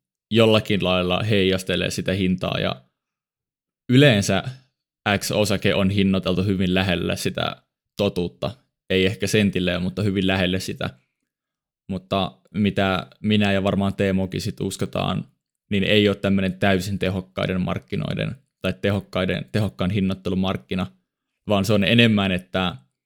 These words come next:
esimerkiksi sijoittajapsykologia ja ih-, niin kuin ihminen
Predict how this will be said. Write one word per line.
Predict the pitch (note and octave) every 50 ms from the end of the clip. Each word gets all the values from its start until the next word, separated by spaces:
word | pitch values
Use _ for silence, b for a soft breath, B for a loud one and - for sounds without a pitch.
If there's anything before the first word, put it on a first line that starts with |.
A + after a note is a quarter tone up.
| _ _ _ _ _ _ _ _ _ _ _ _ _ _ _ _ _ _ _ - -
esimerkiksi | A2+ A2 A2 G#2+ G#2 - G#2 F#2+ -
sijoittajapsykologia | - A2 G2 - - G2 F#2+ F#2 - - G#2 F#2 - F#2+ F2+ F#2 F#2+ F#2 - F#2+ F#2 F2+ F#2+ - _ _ _ _ -
ja | G2+ F#2+ - - - _ - G#2+
ih-, | G#2+ G2+ A2 - - G#2
niin | G#2+ G#2 F#2
kuin | G#2+ G2+ - -
ihminen | - A#2+ G#2 F#2 - F#2+ G2 F#2 E2+ E2+ -